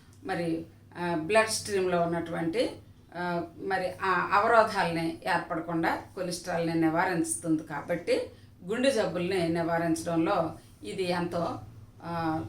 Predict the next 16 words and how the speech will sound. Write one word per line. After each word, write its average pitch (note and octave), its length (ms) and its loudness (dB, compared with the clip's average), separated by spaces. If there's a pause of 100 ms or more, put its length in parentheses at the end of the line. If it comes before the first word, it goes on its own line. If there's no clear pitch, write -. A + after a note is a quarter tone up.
తోడ్పాటు G3+ 560 0 (160)
అందిస్తూ D3+ 440 -2
ఉంటుంది. D3 540 -4 (380)
ఇక B3+ 460 0 (280)
కురులు C#4 640 4
ఆరోగ్యంగా G3 920 2
ఉంచడంలో E3+ 800 0 (400)
చాలా F3+ 520 4 (200)
మేలు G3 300 2
చేస్తుందండి. E3 760 -2 (220)
కురులకు, G#3+ 600 -6
జుట్టుకి G#3 520 -4 (520)
ఎంతో G#3+ 260 -4
మేలు F#3 280 0
చేస్తూ E3+ 380 -2
ఉంటుంది. D3+ 420 -4